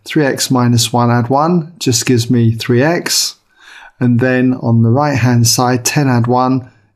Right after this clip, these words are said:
is going to be eleven. Divide both sides now by three to leave me with three x over three, which is just one x or x. And then eleven divided by three is going to be eleven thirds.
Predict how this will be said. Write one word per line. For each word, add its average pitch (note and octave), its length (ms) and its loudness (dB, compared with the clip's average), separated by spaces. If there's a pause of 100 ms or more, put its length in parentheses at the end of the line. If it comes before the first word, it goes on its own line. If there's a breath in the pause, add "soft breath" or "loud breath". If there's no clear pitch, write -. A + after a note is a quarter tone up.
is A#2 160 -4
going A#2 240 2
to A#2 80 0
be A#2+ 160 0
eleven. A2+ 580 0 (600 loud breath)
Divide B2+ 420 -2
both F3 220 0
sides C3+ 480 0
now C3 220 0
by A#2+ 300 0
three D3 600 0 (140)
to B2+ 160 -2
leave B2+ 340 2
me B2 240 2
with A2+ 320 2
three - 340 -2
x - 280 -2
over A#2+ 240 2
three, C3+ 400 0
which A#2+ 260 0
is A#2 220 2
just - 280 -2
one C3 220 0
x - 480 -6
or A2 420 -4
x. - 520 -4 (540 loud breath)
And C3+ 160 2
then C3+ 380 -2 (240)
eleven C3+ 460 2
divided B2+ 380 2
by A#2+ 180 0
three C#3 580 0 (220 loud breath)
is A#2 200 0
going A#2 220 2
to A#2 60 0
be A#2+ 320 0
eleven A#2 400 0
thirds. A2+ 680 -2